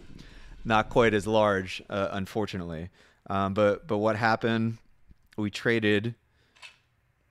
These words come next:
tapped this sort of monthly order block, sharp sell-off, other direction, close below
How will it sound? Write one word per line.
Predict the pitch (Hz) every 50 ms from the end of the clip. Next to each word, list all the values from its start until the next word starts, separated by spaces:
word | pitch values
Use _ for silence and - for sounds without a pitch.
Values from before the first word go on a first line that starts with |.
| _ _
tapped | - - 117 110 110 110 - -
this | 117 110 107
sort | - - 127 110
of | 104 95 90
monthly | 98 101 101 - 107 98
order | 104 135 143 151
block, | 131 147 143 139 139 135 - - - _ _ _ _ _
sharp | - - - - - 127 120 127 127 -
sell-off, | - - 117 107 104 92 90 90 92 101 101 - - _ _ _ -
other | 104 95 101
direction, | 85 90 92 98 101 104 - - 110 104 98 98 98 101 117 - _ _
close | - - - 123 117 110 113 117 107 98
below | 90 110 110 113 120 120 117 117 120 120 123 123